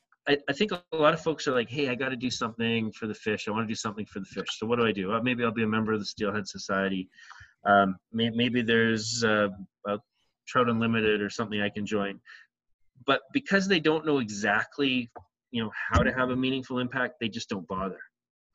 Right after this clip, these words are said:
In their mind, they wanna do something, but they just don't bother. So that's kinda like procrastination. And what they need to realize is that if they just went to the meeting, if they, if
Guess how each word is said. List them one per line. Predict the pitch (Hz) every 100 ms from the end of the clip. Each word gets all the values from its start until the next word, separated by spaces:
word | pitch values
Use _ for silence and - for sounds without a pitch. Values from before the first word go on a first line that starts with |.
| - - -
In | 131
their | 123
mind, | 127 175 185
they | 135
wanna | 123 113
do | 101 98
something, | - 87 98 95
but | 104
they | 104
just | 107 101
don't | 104 87
bother. | 110 107 98 117
So | - 123 120 - - _ _ _
that's | 151 165
kinda | 208 175
like | 143
procrastination. | 127 113 120 113 - 120 131 - - - _ _ _ _ -
And | 123 120 120
what | - 135
they | 135
need | 131 180 220
to | -
realize | 127 131 95 95 - -
is | 107
that | 101 120 107 _ _ _
if | 123 -
they | 120
just | 135 170
went | 127 139 143
to | - 135
the | 110
meeting, | 92 98 104 113 92 - _ _ _
if | -
they, | 110 98
if | -